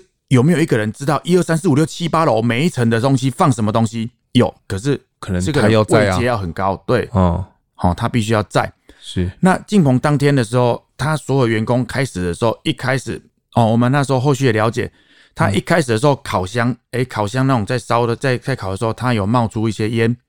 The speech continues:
Speaker 2: 嗯哼。
Speaker 1: 那他们启动他们智慧项编组，
Speaker 2: 嗯。
Speaker 1: 他们开始，比如说拿着灭火器，拉着室内硝酸过来，
Speaker 2: 是。
Speaker 1: 想要打，想要扑灭。
Speaker 2: 嗯。
Speaker 1: 可是呢，他们打不到火点了，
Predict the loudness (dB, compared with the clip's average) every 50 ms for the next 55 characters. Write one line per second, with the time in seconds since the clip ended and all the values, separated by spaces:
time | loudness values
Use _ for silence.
0 | _ _ 0 0 2 2 2 2 2 0 0 -4 _ _ _ _ _ -6 -2 0
1 | 2 2 2 0 0 -4 _ _ _ -18 -8 -4 -2 0 2 2 4 4 4 2
2 | 0 0 2 2 4 4 4 2 0 0 0 0 0 0 0 -2 -6 -10 _ _
3 | _ -4 -2 -2 -2 -4 -4 -2 0 0 2 0 0 -2 -4 -4 -4 -4 -4 -4
4 | -2 -2 0 0 0 -2 0 0 2 2 2 0 -2 -4 -2 -4 -4 -4 -6 _
5 | _ _ _ -4 -2 0 0 0 0 -2 0 2 2 2 2 2 2 2 2 2
6 | 0 0 0 0 0 0 -2 -4 -8 _ _ _ -10 -6 -4 -2 -2 -4 -6 -8
7 | -4 0 2 2 2 2 -2 -4 -4 -8 -16 _ -6 -2 -2 -2 0 0 2 2
8 | 2 2 2 0 -4 _ _ _ _ _ _ -4 -2 -2 -2 -2 -2 -2 2 2
9 | 4 4 4 2 -2 _ _ _ _ _ _ 0 2 2 2 2 0 -2 0 0
10 | 0 0 2 0 0 0 -2 -4 -8 -10